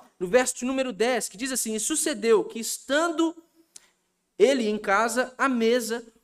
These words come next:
muitos publicanos e pecadores vieram e tomaram lugares com Jesus e seus discípulos." Nós temos aqui, então, Jesus na casa de Mateus, assentado à mesa com seus discípulos,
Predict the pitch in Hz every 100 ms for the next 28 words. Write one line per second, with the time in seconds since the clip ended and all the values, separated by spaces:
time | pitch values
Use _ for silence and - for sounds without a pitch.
0 | _ 208 277 359 370 370 214 - - 226
1 | 208 - 247 294 202 202 247 240 190 170
2 | 196 208 190 240 190 190 208 202 226 240
3 | 214 170 190 208 214 208 180 233 254 139
4 | - - 170 165 214 170 165 175 202 -
5 | 160 160 - - _ _ 147 220 - -
6 | 311 311 - - - _ _ _ _ _
7 | _ _ - 165 285 294 233 233 240 233
8 | 247 240 254 196 220 254 - - - -
9 | _ _ _ 190 214 - 233 311 285 226
10 | 208 190 185 190 196 - - _ _ _
11 | _ _ - 226 - 294 285 247 277 277
12 | 226 190 214 247 214 185 - 196 170 -
13 | 226 262 254 240 -